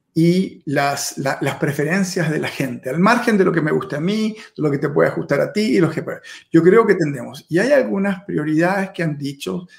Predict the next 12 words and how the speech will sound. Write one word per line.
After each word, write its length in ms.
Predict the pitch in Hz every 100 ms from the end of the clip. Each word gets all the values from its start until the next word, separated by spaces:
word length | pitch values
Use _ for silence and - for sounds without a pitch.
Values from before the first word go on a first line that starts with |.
| -
en 100 | -
forma 260 | 170 220 226
bastante 520 | 220 - 214 208 180
clara. 400 | 180 143 131 -
Yo 180 | 127 151
creo 300 | 156 170 170
que 260 | 156 139 - - _
el 220 | 143 131
tema 300 | 156 151 147
de 180 | 147 151
la 240 | 156 139 -
inequidad 840 | 175 180 170 151 143 143 156